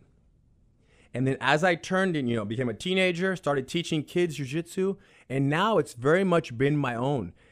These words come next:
And I would not do anything different. I'm in such a privileged position to teach jujitsu the way that I teach it, which is, like you mentioned in the beginning,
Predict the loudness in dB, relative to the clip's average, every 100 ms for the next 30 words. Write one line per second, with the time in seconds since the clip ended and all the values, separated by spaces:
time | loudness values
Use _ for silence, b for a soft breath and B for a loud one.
0 | b -4 2 4 4 4 2 0 -2 -2
1 | -2 -2 2 4 6 4 0 0 2 2
2 | 0 -2 -2 -12 -14 _ _ _ -4 -4
3 | -2 -4 -4 -6 -4 0 0 0 -2 -4
4 | -8 -4 -2 -2 -2 -4 -10 -10 -8 -8
5 | -6 -6 -2 -4 -4 -6 -6 -6 b b
6 | b -4 -2 2 2 0 -2 -4 -8 -6
7 | -6 -4 -4 -4 -10 b b -6 -2 0
8 | 0 -2 0 0 2 0 0 0 -2 0
9 | 0 0